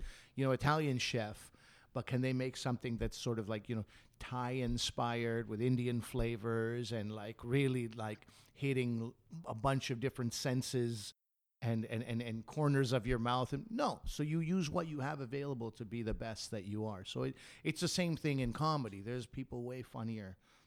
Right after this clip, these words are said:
Anybody you find, you'll find people funnier than them, but can they be funny in the same way, on the same stages and all that? I've recently learned that I can be a funny in a, in a,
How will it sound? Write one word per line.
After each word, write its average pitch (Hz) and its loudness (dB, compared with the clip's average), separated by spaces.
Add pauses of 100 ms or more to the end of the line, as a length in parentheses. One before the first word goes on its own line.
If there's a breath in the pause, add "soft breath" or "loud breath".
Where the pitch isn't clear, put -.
(140 soft breath)
Anybody 147 6
you 113 -2
find, 98 -4
you'll 110 0
find 107 -2
people 113 -2
funnier 101 -2
than 98 -4
them, 101 -4
but 98 -8
can 120 0
they 113 0
be 104 -4
funny 110 -2
in 104 0
the 104 -2
same 101 -2
way, 98 -4
on 95 -6
the 101 -6
same 101 -2 (480 loud breath)
stages 113 2
and 110 2
all 98 2
that? 107 0
I've 160 4
recently 170 8
learned 147 4
that 127 2
I 127 2
can 120 2
be 117 2 (440 loud breath)
a 127 2
funny 131 4
in 117 4
a, 110 0
in 110 -2
a, 104 -2